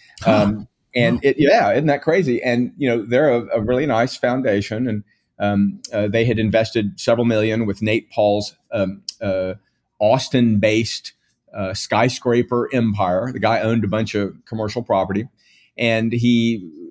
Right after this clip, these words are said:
Speaker 2: uh, was riding high, Nate Paul was, in twenty thirteen, twenty fourteen, twenty fifteen. By twenty eighteen, he, he was falling apart,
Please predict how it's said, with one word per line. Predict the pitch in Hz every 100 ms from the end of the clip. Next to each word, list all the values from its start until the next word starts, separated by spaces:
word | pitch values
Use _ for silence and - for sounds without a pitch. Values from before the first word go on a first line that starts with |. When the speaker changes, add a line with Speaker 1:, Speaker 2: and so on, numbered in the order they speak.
| -
Speaker 2:
uh, | 113
was | 117 104
riding | 113 117 131 120
high, | 123 190 127
Nate | 110 110 113
Paul | 110 104
was, | 101 101 113
in | 110 101 101
twenty | 110 110 107 104 101 - _ _ _ -
thirteen, | 113 - 139 131 120 117 120
twenty | 123 123
fourteen, | 123 113 - 120 117
twenty | 117 117
fifteen. | 120 110 117 101 - - _ -
By | 131
twenty | 127 - 240 240 147
eighteen, | 143 - 147 127 120
he, | 104 127 -
he | 127
was | 110 104
falling | - 117 110
apart, | 101 110 98 95